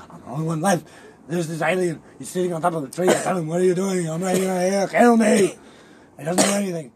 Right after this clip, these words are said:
except for sit there and hit this little button thing. So I end up fucking stabbing him, like, a couple times. And then I run out of the wood. Ah, ah, ah, blowing up behind me.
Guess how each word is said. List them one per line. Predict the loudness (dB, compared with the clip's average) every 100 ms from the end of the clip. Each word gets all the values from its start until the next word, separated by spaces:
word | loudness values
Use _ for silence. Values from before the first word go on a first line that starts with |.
| _
except | -18 -18
for | -14
sit | -12 -6
there | -4
and | -4
hit | -4
this | -4
little | -4
button | -2 -2 -2
thing. | -4 -4 -8 -20 -20 -14
So | -4
I | 0 0
end | 0
up | -2
fucking | -4 -4
stabbing | -2 0 0 -2
him, | -4
like, | -4 -6
a |
couple | -8 -8 -4
times. | -2 -2 -6 -16 -14
And | -8 -4
then |
I | -4
run | 0 2
out | 2
of | 2
the |
wood. | 0 -4 -8 -16 2
Ah, | 6
ah, | 6 8 8 8 6 4 2
ah, | -2 -10 -8
blowing | -4 -2 -2
up | -4 -4 -4
behind | -2 -2 -2
me. | -4